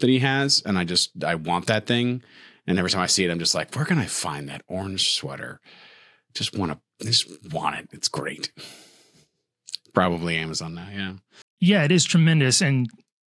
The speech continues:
Speaker 2: I wanna speak to Doug Liman for a little bit. He is a, just a chameleon of a director. There's really not a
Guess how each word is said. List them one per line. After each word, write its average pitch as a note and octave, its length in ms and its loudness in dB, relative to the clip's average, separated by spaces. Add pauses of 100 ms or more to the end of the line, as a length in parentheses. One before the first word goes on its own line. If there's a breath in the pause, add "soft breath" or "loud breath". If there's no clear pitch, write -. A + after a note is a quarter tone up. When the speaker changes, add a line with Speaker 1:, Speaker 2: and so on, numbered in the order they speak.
(220)
Speaker 2:
I E3 80 4
wanna D#3+ 220 8
speak E3+ 260 2
to D#3+ 100 4
Doug C3+ 240 2
Liman B2+ 440 4
for A#2+ 200 -2
a A#2+ 60 -6
little B2+ 180 -2
bit. B2+ 380 -2 (220)
He A3 340 2
is C3+ 240 6
a, B2+ 400 -4 (300)
just D3+ 300 4
a C3+ 40 0
chameleon C3+ 640 4
of B2+ 140 -4
a - 20 -4
director. C3+ 720 -2 (640 soft breath)
There's C3 240 4
really E3 280 6
not C3+ 380 4 (500)
a C3+ 380 2